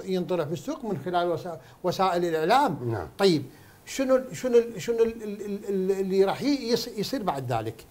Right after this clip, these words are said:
Speaker 1: يعني أنا جنابك أنا بس أو-، أيد-، أيد-، أعرج على، فقط على سعر صرف الدولار.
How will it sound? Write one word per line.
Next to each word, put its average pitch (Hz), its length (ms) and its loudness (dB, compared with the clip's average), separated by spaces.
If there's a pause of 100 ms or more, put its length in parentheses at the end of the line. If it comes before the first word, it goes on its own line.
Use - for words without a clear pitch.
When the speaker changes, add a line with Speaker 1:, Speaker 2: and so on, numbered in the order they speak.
(160)
Speaker 1:
يعني 196 220 4
أنا 311 100 4 (160)
جنابك 254 460 4
أنا 254 160 2
بس 262 220 0
أو-، 247 140 6 (140)
أيد-، 233 280 6 (340)
أيد-، 214 200 4
أعرج 214 640 4
على، 220 220 4
فقط 226 300 -4
على 170 260 0 (120)
سعر 143 260 -8
صرف 135 280 -10
الدولار. 113 340 -12